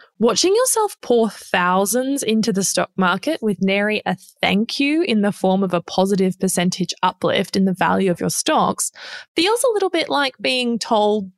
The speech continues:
to suck eggs. As someone from the generation of instant gratification, I just want to say, while I logically, rationally, and statistically know that I'm doing the right thing in continuing to dollar cost average into the investments that I've chosen,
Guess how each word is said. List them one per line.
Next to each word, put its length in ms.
to 100
suck 280
eggs. 460
As 140
someone 340
from 160
the 80
generation 540
of 140
instant 340
gratification, 800
I 380
just 360
want 260
to 100
say, 840
while 240
I 120
logically, 760
rationally, 800
and 360
statistically 1040
know 320
that 100
I'm 160
doing 280
the 80
right 280
thing 200
in 100
continuing 720
to 80
dollar 260
cost 300
average 540
into 360
the 120
investments 560
that 100
I've 160
chosen, 640